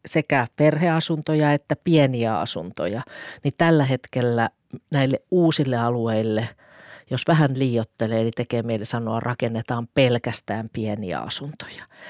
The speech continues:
Ja tämähän aikaan saa sitten lähtökohtaisesti sellaisen valikoitumisprosessin, että perheet joko asuu äärimmäisen ahtaasti tai sitten asettuu toisaalle.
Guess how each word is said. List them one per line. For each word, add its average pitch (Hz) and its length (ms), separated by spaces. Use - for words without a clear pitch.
Ja 135 140
tämähän 180 360
aikaan 131 420
saa 120 220
sitten 135 380
lähtökohtaisesti 131 920
sellaisen 131 480
valikoitumisprosessin, 120 1400
että - 380
perheet 160 640
joko 135 280
asuu 127 400
äärimmäisen 123 840
ahtaasti 127 800
tai 139 200
sitten 127 360
asettuu 110 680
toisaalle. 127 720